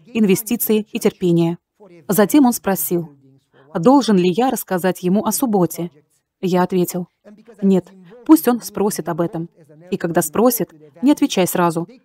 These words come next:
пусть он умоляет». Они должны испытывать жажду поистине,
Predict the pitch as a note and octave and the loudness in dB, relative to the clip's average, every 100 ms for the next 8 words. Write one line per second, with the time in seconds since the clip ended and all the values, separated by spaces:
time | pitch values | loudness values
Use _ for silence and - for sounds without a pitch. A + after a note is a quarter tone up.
0 | D4+ D4 C#4 - F#3+ G3 - F#3 F3 F3 | -6 -2 -2 -2 -2 -2 -2 0 0 0
1 | E3 - _ _ _ _ _ _ - G#3+ | -4 -10 _ _ _ _ _ _ 0 4
2 | C#4 G#3+ G#3+ A#3 B3+ G3 D#3+ A#3+ G#3 G3 | 6 4 0 0 -2 -4 -8 -8 -4 -4
3 | F3+ A3 A3+ F3+ F3+ F3+ F3 - E3+ E3+ | 0 0 0 -2 -2 -2 -2 -4 -4 -4